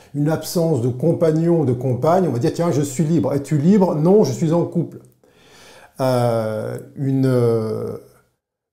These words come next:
situation dans laquelle, effectivement, on a le sentiment qu'on a besoin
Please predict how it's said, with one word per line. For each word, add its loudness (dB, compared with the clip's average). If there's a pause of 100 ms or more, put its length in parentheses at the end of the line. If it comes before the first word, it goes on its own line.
(600)
situation 0
dans 0
laquelle, 0
effectivement, -2
on -2
a -2 (240)
le -6
sentiment 0
qu'on -2
a 0
besoin 0